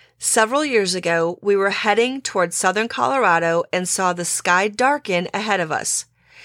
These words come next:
Since we were camping and vacationing in the wilderness, we had not been connected to the local news in a few days. All of a sudden, we came upon a blockade of police units preventing us from heading further south down the interstate.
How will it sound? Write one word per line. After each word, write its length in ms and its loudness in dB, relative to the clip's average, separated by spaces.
Since 360 0
we 120 4
were 160 2
camping 560 0
and 100 -4
vacationing 720 -2
in 100 -2
the 80 -4
wilderness, 720 0
we 140 -2
had 180 -2
not 240 2
been 200 0
connected 520 -2
to 100 -4
the 140 -2
local 340 -2
news 380 0
in 80 -6
a 60 -2
few 260 -8
days. 460 -4
All 200 4
of 120 2
a 40 0
sudden, 560 0
we 120 -4
came 320 -2
upon 400 2
a 40 0
blockade 540 2
of 140 -4
police 420 0
units 320 -4
preventing 500 0
us 200 0
from 140 -4
heading 280 -4
further 320 -2
south 500 2
down 220 -2
the 140 -6
interstate. 580 -2